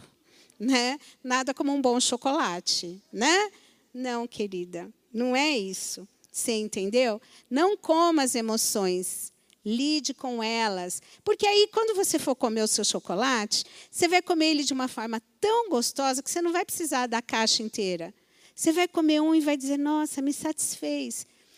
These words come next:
Porque, gente, o tamanho do vazio que a gente tem no estômago é um. O tamanho do vazio do coração é outro e o tamanho do vazio da mente é outro. E quando dá curto-circuito e a gente tenta preencher o vazio do coração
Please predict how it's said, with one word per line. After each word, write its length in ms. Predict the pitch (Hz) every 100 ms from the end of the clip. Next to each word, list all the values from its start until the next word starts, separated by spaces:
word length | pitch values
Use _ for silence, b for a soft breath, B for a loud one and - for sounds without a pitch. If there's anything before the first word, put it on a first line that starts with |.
| b -
Porque, 380 | 339 - 370
gente, 400 | 349 359 339 - -
o 120 | 349
tamanho 640 | 359 330 311 359 427 370
do 140 | 277 294
vazio 420 | 269 254 233 220
que 100 | -
a 60 | 220
gente 260 | 226 226
tem 200 | - 220
no 80 | 202
estômago 640 | 196 - 320 320 226 220
é 180 | 254 349
um. 320 | 339 240 208 208 b b b -
O 60 | 233
tamanho 480 | 277 277 330 381
do 100 | 330
vazio 360 | 285 269 262 262
do 100 | 240
coração 560 | - 226 214 - 233 220
é 160 | 208
outro 480 | 226 285 302 285 277
e 140 | 254 294
o 60 |
tamanho 500 | - 277 294 359 370
do 140 | 302 269
vazio 760 | 254 247 226 269 294 220 294 202
da 240 | 233 254
mente 680 | 247 269 294 302 - - - -
é 220 | 262 254
outro. 480 | 220 208 - - B B B B -
E 120 | 269
quando 360 | - 453 453 311
dá 140 | 294
curto-circuito 880 | - 285 - - 226 - 311 294 285
e 40 |
a 40 | 254
gente 300 | 277 262 -
tenta 340 | 302 294 269
preencher 500 | 294 285 277 - 330
o 100 | 349
vazio 360 | 302 285 269 254
do 100 | 254
coração 880 | 320 311 285 277 - 277 262 208